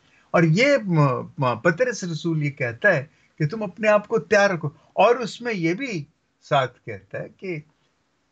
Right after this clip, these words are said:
इसके लिए तकलीफें तो होंगी, और जब तकलीफें हों तो अपने आप को मुबारक समझो, क्योंकि तुम उस मोहब्बत के लिए तकलीफ उठा रहे हो। और यही असल में हमारी उम्मीद है।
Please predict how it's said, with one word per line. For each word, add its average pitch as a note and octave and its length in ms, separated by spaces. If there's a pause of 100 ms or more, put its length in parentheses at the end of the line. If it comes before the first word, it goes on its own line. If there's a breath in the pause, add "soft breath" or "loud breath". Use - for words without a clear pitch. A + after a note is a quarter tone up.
(200)
इसके C4 480
लिए C3+ 420 (760)
तकलीफें E3 540
तो C#3+ 120
होंगी, F#3 480 (920)
और D#3+ 180
जब D#3+ 300
तकलीफें G#3+ 560
हों C3 420 (720)
तो C#3+ 60
अपने C3+ 240
आप B2 240
को B2+ 60
मुबारक A#2+ 520
समझो, G2+ 420 (400)
क्योंकि D3+ 220
तुम G3 200
उस G3+ 420
मोहब्बत E3 600
के F3+ 100
लिए A2 360 (340)
तकलीफ B2 400
उठा A2+ 300
रहे - 180
हो। C#3 80 (840)
और D3 160
यही G3 300
असल F3+ 340
में D#3+ 140
हमारी A#2 440
उम्मीद G#2+ 400
है। - 140